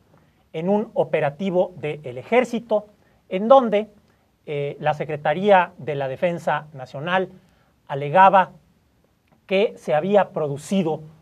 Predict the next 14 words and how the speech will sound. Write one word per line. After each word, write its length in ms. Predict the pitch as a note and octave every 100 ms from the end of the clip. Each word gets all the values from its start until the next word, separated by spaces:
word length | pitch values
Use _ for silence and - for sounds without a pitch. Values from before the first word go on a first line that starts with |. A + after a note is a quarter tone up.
| _ _ _ _
un 420 | G#3+ G#3+ G3+ - -
enfrentamiento 1040 | F3+ D3+ D#3 D3 D3+ D3+ F3+ E3+ - D3 - _ _ -
entre 520 | D#3 D3+ D#3+ E3 E3 - _ _ _
sicarios 760 | - D3+ G3+ G3 F#3 E3+ - - -
y 100 | F3+
miembros 600 | F3+ G3 F3+ E3 D3+ - -
de 340 | C#3+ D#3 D#3 - _
este 480 | D3+ C#3 - C#3+ - _
ejército. 560 | - C#3 D#3 - - - _ _ _ _ _ _ _ _ _ _ _ _ _ _ _ _ _ _
Tardaron 580 | - G3+ C4 C#4+ C#4 B3+ - _ _ _ -
varias 400 | D#3+ D4 C#4+ G3+
semanas, 580 | F3 F3 F3+ D#3+ - - -
varios 520 | - C#3+ A3 A3+ F#3+
meses 600 | E3 F3+ F3+ F3 E3 -